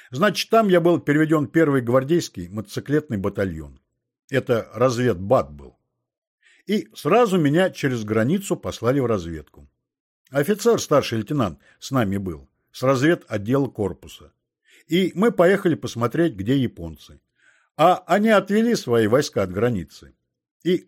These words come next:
сосредоточили в районе Хайлара. Это город, где дислоцировался штаб Квантунской армии. И мы так километров на девяносто углубились.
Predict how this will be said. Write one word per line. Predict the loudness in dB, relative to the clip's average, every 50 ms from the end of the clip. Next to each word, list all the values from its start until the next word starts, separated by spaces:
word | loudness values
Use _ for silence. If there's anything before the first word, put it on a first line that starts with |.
| _ _
сосредоточили | -4 -2 -2 0 0 -2 0 2 2 2 2 2 0 0 0 -2 -6 -6
в | -2 0
районе | 2 2 4 2 2 0 -2 -4
Хайлара. | -4 -2 2 2 2 2 0 -2 -6 -8 -12 -16 -20 _ _ _ _ _ _ _ _ _ _ _ _
Это | 0 0 2 2 0 0
город, | 2 4 4 4 4 0 -2 -6
где | -4 -2 0 -2 -2
дислоцировался | -4 -8 -8 -8 -8 -6 -2 -2 -2 -2 0 0 0 2 2 2 2 0 -2 -4 -6 -8 -10 _ _ -20
штаб | -6 0 0 0 0 0 -4
Квантунской | -4 -4 -4 -4 -4 -6 -6 -6 -6 -4 -2 -2
армии. | -2 -2 -4 -8 -14 -20 _ _ _ _ _ _ _ _ _ _
И | -2 0
мы | 0 2 2
так | 2 0 0 0
километров | 0 2 2 4 4 2 2 2 0 -2 -2 -2
на | -2 -2
девяносто | 0 0 0 0 0 0 0 -2 -4 -6 -6
углубились. | -4 -2 0 0 0 -2 -2 -8 -14 -16 -20 -20 _